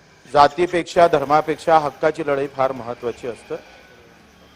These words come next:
शेतकऱ्याला त्याचा भाव भेटत नाही, मजुराला त्याची मजुरी भेटत नाही. आणि माझं अजूनही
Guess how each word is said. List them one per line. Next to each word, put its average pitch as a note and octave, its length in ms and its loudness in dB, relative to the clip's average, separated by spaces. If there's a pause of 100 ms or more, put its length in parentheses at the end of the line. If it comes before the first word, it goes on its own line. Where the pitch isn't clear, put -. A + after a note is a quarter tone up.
(280)
शेतकऱ्याला E3 840 8 (280)
त्याचा D3+ 260 -2
भाव D#3 240 6
भेटत D3+ 380 0
नाही, D#3+ 120 -8
मजुराला D3 400 -4
त्याची C#3+ 240 -10
मजुरी C#3 320 -10
भेटत C3+ 360 -12
नाही. C3 220 -8 (880)
आणि F3 140 -4
माझं E3+ 300 6
अजूनही F#3 580 6